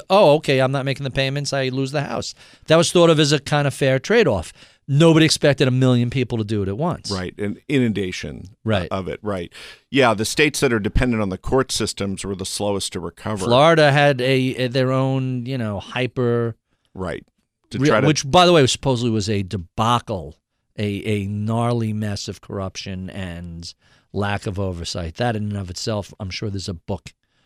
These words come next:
Speaker 1: in that for
Speaker 2: Oh,
Speaker 1: whoever
Speaker 2: I'm sure.
Speaker 1: wants to sift through it. So, so really, the countries that don't have G S Es in the middle, the alternative is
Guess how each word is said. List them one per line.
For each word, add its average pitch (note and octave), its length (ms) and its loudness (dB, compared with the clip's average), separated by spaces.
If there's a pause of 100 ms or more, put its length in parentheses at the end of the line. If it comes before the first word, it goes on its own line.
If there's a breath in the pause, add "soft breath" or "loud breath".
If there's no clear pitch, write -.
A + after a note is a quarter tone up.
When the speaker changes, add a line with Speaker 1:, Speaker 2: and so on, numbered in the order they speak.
(140)
Speaker 1:
in G2+ 160 -2
that F#2 160 -4
for - 140 -8
Speaker 2:
Oh, - 20 -4
Speaker 1:
whoever F2+ 180 -2
Speaker 2:
I'm G2 80 -4
sure. F#2+ 200 -2
Speaker 1:
wants F2+ 120 -4
to F#2+ 180 -6
sift - 320 -4
through D#3+ 140 2
it. - 100 0 (260 loud breath)
So, G3+ 380 4
so F#3+ 220 4
really, G3+ 420 6
the D3 240 0
countries F#3+ 560 0
that D#3 280 0
don't D#3+ 260 2
have C3+ 420 0
G B2 220 0
S A2+ 240 -2
Es G#2+ 500 -2 (320)
in C3+ 160 -2
the C3 80 -2
middle, C3 520 4 (680)
the C#3+ 280 0
alternative D3+ 720 0
is D#3 580 -6